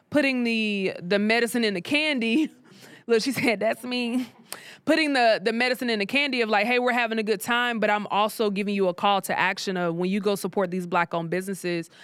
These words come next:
one, show up because the dollar needs to stay in our community for so much longer than six hours." Like, we're the number one consumers.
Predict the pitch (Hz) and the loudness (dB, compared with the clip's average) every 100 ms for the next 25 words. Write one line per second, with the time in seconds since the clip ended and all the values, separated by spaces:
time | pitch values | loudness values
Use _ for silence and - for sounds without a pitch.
0 | - - 196 254 240 214 - - 247 226 | -20 -2 2 4 2 -2 -4 0 2 4
1 | 220 202 185 - 185 214 190 185 190 208 | 2 2 0 -4 -2 0 2 4 4 2
2 | 208 208 190 202 190 180 196 185 180 175 | 0 -2 -2 -2 2 0 0 -2 -2 -4
3 | - 165 - 202 190 180 165 165 160 156 | -6 -4 -2 0 -2 -2 -4 -4 -6 -6
4 | - 160 - 160 151 151 151 175 190 180 | -8 -6 -2 -2 -2 -2 -2 -2 -2 -2
5 | 185 185 180 175 175 185 170 165 | -2 -2 -4 -4 -6 -4 -4 -6